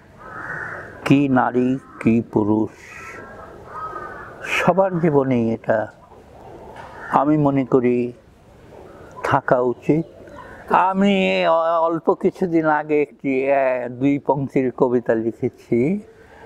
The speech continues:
এবং, আহ, যাকে উদ্দেশ্য করে এই কবিতা রচিত, আহ, তার কাছেই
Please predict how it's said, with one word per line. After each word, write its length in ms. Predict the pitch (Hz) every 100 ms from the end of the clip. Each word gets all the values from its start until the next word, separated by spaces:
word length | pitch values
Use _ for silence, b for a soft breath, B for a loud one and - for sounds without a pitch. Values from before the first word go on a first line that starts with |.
| - - - - 139
এবং, 480 | 139 143 135 139 135
আহ, 720 | 127 127 127 123 123 123 120
যাকে 840 | 139 143 - 151 151 147 143 139 143 b b b b _ -
উদ্দেশ্য 640 | 143 123 135 131 - 147
করে 440 | 120 139 131 131 127
এই 140 | 123 -
কবিতা 420 | 127 127 127 120
রচিত, 500 | 123 120 - 120 -
আহ, 200 | 123 123 - B B B B B - - 120 117 117 - - - - - - - - - - -
তার 200 | 135 143
কাছেই 500 | - 151 - 135 113